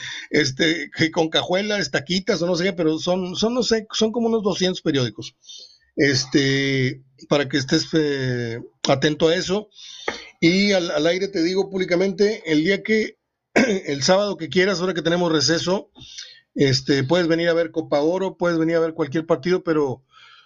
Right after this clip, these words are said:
eh, ponemos ahí una, unos buenos pedazos de, de carne, y este, y te ofrezco un convivio para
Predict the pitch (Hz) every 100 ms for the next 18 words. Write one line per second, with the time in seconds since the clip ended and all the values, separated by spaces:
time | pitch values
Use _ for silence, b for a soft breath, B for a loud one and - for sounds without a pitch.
0 | b - 135 135 156 165 190 139 160 165
1 | 185 185 170 165 165 180 139 - - 170
2 | 175 170 127 - 156 160 160 147 139 131
3 | 139 180 190 196 196 - - 135 127 -
4 | 151 131 131 135 139 139 127 160 170 151
5 | 151 151 160 151 139 127 110